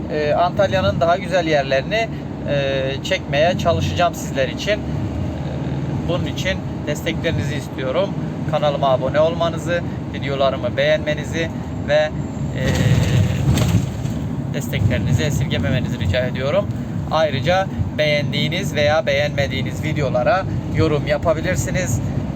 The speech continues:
E, çekim yapmamı istediğiniz bölgeleri yazabilirsiniz. Çekmek istediğim,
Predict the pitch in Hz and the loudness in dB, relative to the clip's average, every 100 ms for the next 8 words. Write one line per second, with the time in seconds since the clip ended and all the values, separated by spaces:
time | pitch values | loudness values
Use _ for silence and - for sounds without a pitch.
0 | - 147 143 139 139 139 139 139 135 - | -4 -2 0 0 0 0 0 -2 -2 -2
1 | 165 - 165 156 165 160 165 - 165 160 | -4 0 0 2 2 0 -2 -4 -2 -2
2 | 165 151 160 160 160 165 160 165 160 165 | -2 0 0 0 0 0 2 2 2 2
3 | 165 165 - 175 185 - 151 143 143 - | 2 -2 -2 -4 -4 -4 -4 -4 -4 -4
4 | 147 147 151 | -4 -2 -2